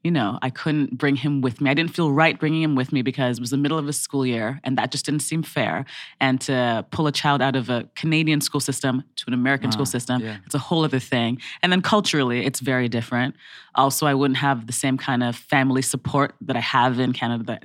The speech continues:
Speaker 1: that I have here. I don't, I don't have that. So I was like, "I think I, Mommy needs to go do this by
Speaker 2: Mm-hmm.
Speaker 1: herself."
Speaker 2: Mm-hmm.
Speaker 1: So that was rough.
Speaker 2: Yeah.
Speaker 1: Um,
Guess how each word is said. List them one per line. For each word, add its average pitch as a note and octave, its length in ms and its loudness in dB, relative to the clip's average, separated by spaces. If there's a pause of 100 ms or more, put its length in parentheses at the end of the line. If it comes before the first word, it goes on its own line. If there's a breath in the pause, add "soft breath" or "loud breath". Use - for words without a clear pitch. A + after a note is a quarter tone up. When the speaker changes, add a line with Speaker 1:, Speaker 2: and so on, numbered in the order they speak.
Speaker 1:
that B2+ 120 -2
I A#2+ 40 0
have A#2 220 -8
here. F3 200 -2
I A#2+ 60 -4
don't, B2+ 240 -2 (160)
I A#2+ 60 -6
don't A#2 140 -6
have D#3 220 -2
that. G#2+ 220 0 (380 loud breath)
So - 120 -4
I C3 40 4
was B2+ 120 0
like, B2 140 0
"I B2 80 0
think A#2+ 340 -4
I, A#2+ 180 -2
Mommy B2+ 260 2
needs B2 240 -2
to C3+ 80 -2
go B2+ 120 0
do A#2+ 160 0
this A#2 480 -6 (140)
by A2+ 120 -2
Speaker 2:
Mm-hmm. G2 100 -6
Speaker 1:
herself." - 600 -8
Speaker 2:
Mm-hmm. G#2+ 300 -6
Speaker 1:
So A#2+ 140 -2
that E3 200 6
was B2 200 0
rough. D#3 420 -4
Speaker 2:
Yeah. A#2+ 300 -2 (240 loud breath)
Speaker 1:
Um, C3+ 840 4